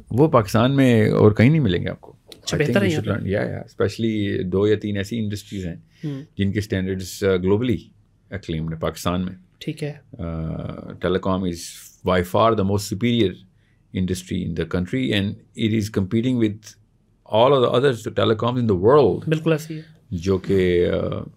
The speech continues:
Speaker 1: मैंने खुद जाके टेस्ट किए ना, ये तो
Speaker 2: हम्म।
Speaker 1: मुझे तो पता है।
Speaker 2: जी, जी।
Speaker 1: अ, actually नॉर्थ अमेरिकन टेलीकॉम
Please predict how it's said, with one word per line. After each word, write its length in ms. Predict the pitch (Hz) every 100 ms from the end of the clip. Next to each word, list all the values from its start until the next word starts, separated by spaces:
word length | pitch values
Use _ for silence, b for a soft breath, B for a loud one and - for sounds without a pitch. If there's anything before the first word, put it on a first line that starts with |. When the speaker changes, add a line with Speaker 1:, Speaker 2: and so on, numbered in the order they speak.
| -
Speaker 1:
मैंने 360 | 92 92 92 92
खुद 380 | - - 120
जाके 280 | 101 101 139
टेस्ट 280 | 117 90 -
किए 200 | - 82
ना, 80 | 160
ये 80 | 151
तो 60 |
Speaker 2:
हम्म। 80 | 104
Speaker 1:
मुझे 140 | 92
तो 120 | 185 90
पता 240 | - 135
है। 120 | 117 160
Speaker 2:
जी, 220 | 151 147
जी। 320 | 151 139 135 -
Speaker 1:
अ, 400 | 87 87 - 90
actually 420 | 90 98 95 95
नॉर्थ 260 | 95 104 110
अमेरिकन 440 | 101 101 113 107
टेलीकॉम 720 | 107 - 87 92 98 98